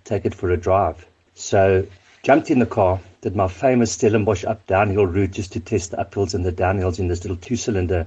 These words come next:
machine. And wow, I was so surprised about the power delivery, the very nice little gearbox change, and that passionate, passionate red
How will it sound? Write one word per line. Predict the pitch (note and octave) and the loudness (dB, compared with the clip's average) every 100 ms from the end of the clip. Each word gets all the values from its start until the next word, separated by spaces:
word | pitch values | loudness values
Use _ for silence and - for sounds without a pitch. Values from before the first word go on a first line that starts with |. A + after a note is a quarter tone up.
| - | -8
machine. | F2 - G#2+ F2+ - - - | -10 -4 -2 -2 -8 -14 -8
And | F#2+ F#2 | -6 -4
wow, | F2 G2+ A2 C3+ B2+ F2+ _ - | 2 4 4 2 -2 -12 _ -4
I | |
was | G2+ F#2+ | -2 0
so | - - C#3+ | -2 2 4
surprised | B2+ - B2 A#2 G2 F#2+ G2+ | 4 2 -4 2 4 4 0
about | F#2+ F#2 - | 0 -2 -2
the | |
power | - - A2+ A2+ | -6 0 2 2
delivery, | A2 G2 F2+ F#2 G2 F#2 - | 2 0 2 0 -4 -8 -14
the | G2+ | -12
very | E2 F#2 G#2+ G#2+ | -4 0 2 4
nice | G2 F#2+ | 2 0
little | A2+ F#2 | -2 -2
gearbox | F#2 F#2 F#2+ - | 2 2 0 -4
change, | - G2 F#2 F2 - - | -6 -4 -4 -6 -12 -12
and | G2+ G2 | -6 -4
that | F#2 - - | -4 -10 -6
passionate, | E3 - - D3 C#3+ - - | -4 -4 -4 -4 -6 -10 -6
passionate | - - - A#2 F2 | -4 -2 -2 -4 -2
red | F#2+ G#2+ A2+ | 2 2 2